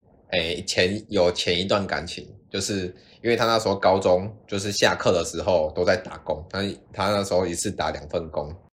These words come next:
然后打完工的时候，就是他那时候有男朋友，就是他帮男朋友买吃的啊，或者帮他付什么东西这样，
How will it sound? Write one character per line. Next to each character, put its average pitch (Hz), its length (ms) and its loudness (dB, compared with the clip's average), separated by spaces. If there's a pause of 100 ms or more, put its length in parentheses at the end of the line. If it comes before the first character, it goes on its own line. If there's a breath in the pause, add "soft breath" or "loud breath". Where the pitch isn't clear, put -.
(380 soft breath)
然 92 100 4
后 110 60 6
打 90 180 4
完 85 180 0
工 95 160 0
的 95 120 0
时 87 120 -6
候， 90 200 2
就 98 120 -4
是 101 120 -4
他 101 160 -2
那 101 100 2
时 101 80 -2
候 101 80 4
有 87 100 0
男 82 220 -6
朋 85 160 -6
友， 85 140 -2
就 82 120 -10
是 101 160 -6
他 98 220 0
帮 98 180 0
男 92 160 -4
朋 92 120 -4
友 87 200 -2
买 82 200 -6
吃 104 320 -4
的 101 120 4
啊， 87 140 4
或 107 80 0
者 104 60 0
帮 98 120 -2
他 98 140 0
付 113 180 -4
什 90 140 -6
么 78 80 -10
东 87 180 -4
西 90 160 -6
这 87 120 0
样， 80 180 0